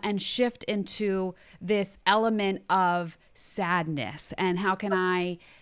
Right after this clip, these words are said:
you know, I, I need to be sensitive to how I a-, approach this conversation. But it doesn't.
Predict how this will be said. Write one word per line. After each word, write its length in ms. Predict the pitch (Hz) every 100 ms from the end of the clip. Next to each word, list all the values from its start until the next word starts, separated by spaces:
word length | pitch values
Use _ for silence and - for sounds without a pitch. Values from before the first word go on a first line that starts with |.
| -
you 140 | 185
know, 320 | 180 165 160
I, 140 | - 185 175
I 120 | 190
need 180 | 196 190
to 100 | 175
be 240 | 185 175
sensitive 960 | - - 220 214 190 180 - 170 135 139
to 100 | 180
how 240 | 190 185
I 220 | 175 170 -
a-, 100 | -
approach 400 | 180 - 202 185
this 160 | - 165
conversation. 720 | 180 165 165 - 262 - 139 - - - - - -
But 100 | 269
it 140 | 269
doesn't. 420 | 269 277 233 -